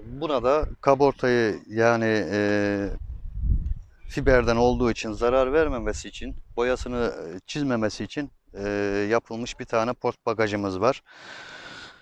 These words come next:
Bu arkadaki bagajı da arkadaşlar, e, bunu ben taktım. Niye taktım? Hem malzemeleri koyuyoruz. Esas amacım da motoru koruyabilmekti. Meraklı gözlerden.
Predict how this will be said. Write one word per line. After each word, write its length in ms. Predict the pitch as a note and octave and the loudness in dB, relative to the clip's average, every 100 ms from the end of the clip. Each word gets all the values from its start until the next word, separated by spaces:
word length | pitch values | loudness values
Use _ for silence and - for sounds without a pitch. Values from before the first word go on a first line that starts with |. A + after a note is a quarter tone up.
| - _ _ - | -20 _ _ -6
Bu 100 | D3+ | 2
arkadaki 540 | D3+ D#3 F3 E3 - D3 | 4 4 2 2 2 2
bagajı 360 | D#3 D#3 D#3 | 2 2 2
da 80 | D3+ | 2
arkadaşlar, 680 | D3 D3 D3 D3 - D#3 - - - _ A#2+ | 2 2 2 0 0 -2 -2 -16 -20 _ -4
e, 60 | A#2+ A#2+ B2 B2 A#2+ A#2+ A#2 | 2 4 6 6 6 6 4
bunu 260 | A#2+ D3+ D#3 | 2 4 6
ben 180 | D3 | 4
taktım. 480 | C#3+ B2 - - C3+ - - - - - - - - - - - - - B2 | 4 4 4 4 4 4 2 2 4 4 4 4 0 -4 -14 -18 -20 -16 -8
Niye 240 | C#3+ C#3 | 4 6
taktım? 480 | - G#2+ - D3 - | 8 6 4 2 4
Hem 360 | C3 C3 B2+ | 6 10 12
malzemeleri 680 | B2 B2 B2+ B2+ D3 B2+ - | 12 8 8 8 8 10 8
koyuyoruz. 500 | A2+ A2+ - - - | 8 10 12 10 10
Esas 360 | - - - - | 10 12 12 12
amacım 420 | C3 B2 B2+ - | 8 4 4 6
da 80 | D3 | 6
motoru 420 | C3 B2 C3 B2+ | 6 6 6 6
koruyabilmekti. 880 | A#2+ G2+ F#2+ F2+ F#2 F#2 - A2 A2 - A2 | 4 4 0 0 0 0 2 2 0 -6 0
Meraklı 400 | A#2 A#2 - A2 | 2 2 -2 -6
gözlerden. 680 | G#2 G2 G2 F#2+ G#2 C#3 | -4 -2 -2 -2 -2 -8